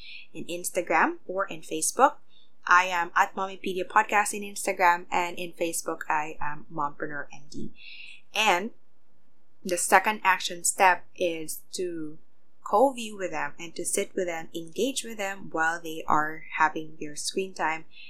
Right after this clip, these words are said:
And the third action step is to let them explore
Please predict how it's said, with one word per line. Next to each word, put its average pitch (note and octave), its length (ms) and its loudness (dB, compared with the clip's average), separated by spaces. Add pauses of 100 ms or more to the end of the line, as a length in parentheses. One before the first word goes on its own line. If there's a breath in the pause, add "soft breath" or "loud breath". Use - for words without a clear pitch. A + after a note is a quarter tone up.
(180 loud breath)
And F#3 180 -2
the F3 60 -10
third B3+ 400 2
action F3+ 360 -2
step D#3 420 0
is E3 200 0
to F3 320 -6
let F3 220 2
them A#3+ 140 0
explore F3 640 0